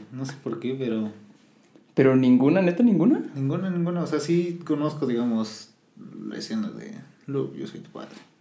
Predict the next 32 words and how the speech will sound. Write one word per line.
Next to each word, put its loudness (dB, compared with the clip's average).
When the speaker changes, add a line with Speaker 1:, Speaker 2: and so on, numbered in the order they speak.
Speaker 1:
Y -16
Speaker 2:
Ok, -2
ok. -6
Speaker 1:
pero -2
pues -6
Speaker 2:
Sí, -2
Speaker 1:
ya, 0
Speaker 2:
sí, -2
Speaker 1:
güey, -8
Speaker 2:
sí. -4
Speaker 1:
o -6
sea, -12
no, -2
no -6
he -4
visto -4
más -2
de -4
tres, 0
cuatro -4
minutos. -2
Speaker 2:
¿Que 6
no 8
has 4
visto 2
que 4
esa 4
madre 4
es 2
un 4
efecto 2
Mandela? 4